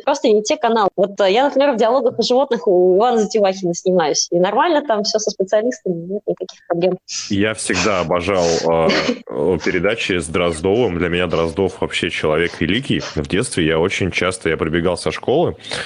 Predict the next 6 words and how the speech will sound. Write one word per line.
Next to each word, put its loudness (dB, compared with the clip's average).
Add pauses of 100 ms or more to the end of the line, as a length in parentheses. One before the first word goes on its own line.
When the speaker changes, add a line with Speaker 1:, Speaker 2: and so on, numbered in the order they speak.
(400)
Speaker 2:
и, 2
э, 0 (100)
смотрел, -2 (240)
повторяли -2
утренние -2
выпуски. -2